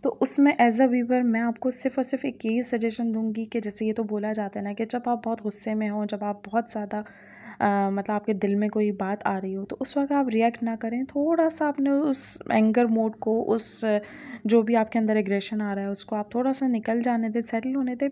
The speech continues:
फिर आप चीज़ों को देखें, समझें, तो आपको बहुत अच्छे से समझ आ जाएगी, पिक्चर क्लियर हो जाएगी। बहुत सारी दफ़ा हम उस वक्त जो इतना रिएक्ट कर जाते हैं, फिर हम जब उससे बैक होते हैं, तो वो दिल में कहीं ना कहीं एक बात रह जाती है, आपके दिल में एक मलाल आ जाता है। आप बेशक उसको क्लियर भी कर लेते हैं, आगे बढ़ जाते हैं,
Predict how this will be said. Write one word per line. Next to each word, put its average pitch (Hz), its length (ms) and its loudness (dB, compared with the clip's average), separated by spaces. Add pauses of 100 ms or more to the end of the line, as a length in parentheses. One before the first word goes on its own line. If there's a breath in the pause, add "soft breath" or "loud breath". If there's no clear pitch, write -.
फिर 285 160 2
आप 277 140 -2
चीज़ों 240 340 -2
को 240 140 -4
देखें, 226 360 -2
समझें, 220 400 -4
तो 240 80 -4
आपको 233 200 -4
बहुत 226 200 -2
अच्छे 208 220 -6
से 233 120 -6
समझ 214 340 -6
आ 202 80 -4
जाएगी, 202 200 -6
पिक्चर 285 360 -4
क्लियर 233 300 -2
हो 233 60 2
जाएगी। 226 300 -2
बहुत 208 240 -6
सारी 220 200 -2
दफ़ा 220 220 -6
हम 214 160 -4 (540 loud breath)
उस 277 180 4
वक्त 285 120 6
जो 277 80 4
इतना 262 260 4
रिएक्ट 233 340 2
कर 233 180 0
जाते 220 300 -2
हैं, 220 80 -2
फिर 220 120 0
हम 220 220 2
जब 220 140 -2
उससे - 180 -4
बैक 202 280 -2
होते 214 200 -4
हैं, 214 80 -4 (440 loud breath)
तो 277 100 6
वो 269 160 6
दिल 240 260 4
में 240 180 2
कहीं 226 220 2
ना 220 120 -2
कहीं 214 220 -2
एक 202 100 -4
बात 196 360 -6
रह 208 180 4
जाती 208 360 -2
है, 208 60 -4
आपके 208 220 -4
दिल 208 160 -4
में 214 100 -2
एक 214 60 -2
मलाल 208 420 -2
आ 196 80 -4
जाता 190 220 -6
है। 208 60 -4
आप 202 60 -10
बेशक 247 280 -2
उसको 254 200 0
क्लियर 254 320 2
भी 254 100 0
कर 240 120 -2
लेते 226 240 -2
हैं, 226 80 0
आगे 202 300 -2
बढ़ 208 180 -2
जाते 202 300 -6
हैं, 214 120 -6